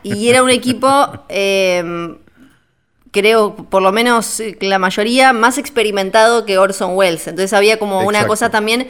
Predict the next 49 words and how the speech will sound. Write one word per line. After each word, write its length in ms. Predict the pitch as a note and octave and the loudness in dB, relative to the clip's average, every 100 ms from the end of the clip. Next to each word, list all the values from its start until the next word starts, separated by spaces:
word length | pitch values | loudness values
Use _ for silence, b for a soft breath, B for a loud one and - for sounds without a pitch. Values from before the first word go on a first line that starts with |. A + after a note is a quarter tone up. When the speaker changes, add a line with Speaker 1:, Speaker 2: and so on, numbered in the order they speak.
| B B | B B
Speaker 1:
que 80 | - | -4
uno 180 | A#3+ B3 | -2 2
puede 140 | B3 | 2
imaginarse 560 | B3 A#3+ A#3+ A#3+ B3 B3 | 2 0 0 0 -2 -2
que 80 | G#3+ | -2
eso 160 | G#3+ | 0
enriqueció 560 | A3+ G3 F#3 F#3 A#3+ A3 | -2 -2 -4 -4 -2 0
todo, 280 | A#3+ B3+ A#3 | 2 0 0
porque 200 | G3+ G3+ | -2 -2
tenés 280 | F#3+ F3+ E3+ | -2 -4 -6
como 200 | F3+ E3+ | -4 -4
al 140 | E3+ | -2
pibe 220 | A#3 A#3+ | -2 0
maravilla 500 | A3+ A3 A3 A#3+ A3 | 2 0 0 -2 -4
al 80 | F#3 | -4
que 100 | F#3 | -4
lo 80 | F3+ | -4
dejan 200 | G3+ G#3+ | -2 -4
hacer 240 | G#3+ A3 | -4 -4
cualquier 360 | A3 A3 A#3+ B3 | -4 -2 -4 0
cosa 460 | C#4+ C4+ C#4 D4+ D#4 B B B _ | 0 2 2 0 -2 B B B _
y 320 | B3+ B3+ C#4+ - | -4 -2 -2 -2
le 180 | G#3+ G3+ | -2 0
ponen 420 | G#3+ A3 A3+ F3+ | 2 2 2 2
Speaker 2:
Pero 200 | D#3 E3+ | 2 2
con 140 | C#3 | 0
un 160 | B2+ C3 | 0 -4
chaleco. 1160 | - A#2 A2+ A#2+ A2 C3+ C#3 C3 A2 E2+ C2 - _ | -2 0 0 -4 0 0 2 0 -2 -6 -10 -20 _
Speaker 1:
Eh, 420 | F3 E3+ E3 D#3 - | -4 -2 0 -2 -4
exacto, 500 | F#3 F3 G#3 F3 D#3+ | -6 -2 0 0 -2
le 100 | D3+ | -4
ponen 260 | D#3+ G3 G#3 | -2 0 0
como 180 | A3 A3 | 2 2
a 60 | |
estos 200 | G#3+ A#3 | 2 0
viejitos. 840 | A#3 A3+ B3+ B3 B3+ C4 C#4+ - - | 0 -2 -4 -2 2 2 0 -4 -6
<laughs> 280 | - - - | -20 -12 -4
Pobres 280 | A3 G3 G3+ | -2 -2 -2
viejitos, 580 | G3 F#3+ F3 - E3 F3 | -2 -2 -8 -10 -10 -6
le 120 | F#3 | -4
digo 140 | F3+ | -4
yo, 220 | F3 - | -8 -12
Speaker 2:
No, 100 | - | -14
Speaker 1:
pobrecitos. 380 | - G2+ F#2+ F2 | -10 -8 -8 -10
Speaker 2:
no 60 | G#2+ | -10
son 180 | G#2 G2 | -10 -8
tan 160 | G2 | -10
viejitos 500 | F#2+ E2+ G2+ F2 E2+ | -10 -12 -12 -14 -14
tampoco, 240 | - F2+ | -14 -10